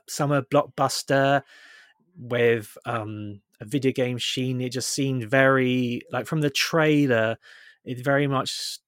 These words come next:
made it seem like this is a Lego movie. Um, and the Lego movie's genius, but it just felt like it's gonna be like a,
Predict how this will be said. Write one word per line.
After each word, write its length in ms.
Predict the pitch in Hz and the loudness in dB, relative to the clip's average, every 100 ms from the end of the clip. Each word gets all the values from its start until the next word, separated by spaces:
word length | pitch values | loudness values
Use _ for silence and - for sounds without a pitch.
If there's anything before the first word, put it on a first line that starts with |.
| _ _ _ | _ _ _
made 320 | 127 127 127 | -10 -8 -8
it 40 | - | -8
seem 240 | - 131 | -2 0
like 260 | 123 120 110 | 2 0 0
this 180 | 123 - | -6 -4
is 220 | 117 - 117 | -4 -6 -8
a 520 | 113 110 107 104 107 _ | -6 -4 -4 -8 -10 _
Lego 480 | 120 127 135 135 135 | -4 4 4 4 0
movie. 840 | 139 139 139 131 135 135 139 131 - _ _ _ | 2 2 0 0 -2 -2 -4 -6 -10 _ _ _
Um, 520 | 117 113 110 107 110 127 _ _ _ _ | -8 -6 -4 -6 -10 -14 _ _ _ _
and 140 | 123 131 | -10 0
the 60 | |
Lego 220 | 185 233 | 2 2
movie's 340 | 147 151 135 113 | 4 2 2 -2
genius, 520 | - 151 147 110 98 | 0 2 2 -2 -6
but 120 | - | -6
it 60 | 120 | -6
just 140 | 131 | -2
felt 180 | 151 139 | 0 2
like 160 | 120 127 | 0 -4
it's 80 | 123 | -6
gonna 160 | 135 | -4
be 100 | 123 | -4
like 140 | 120 | -4
a, 100 | 127 | -4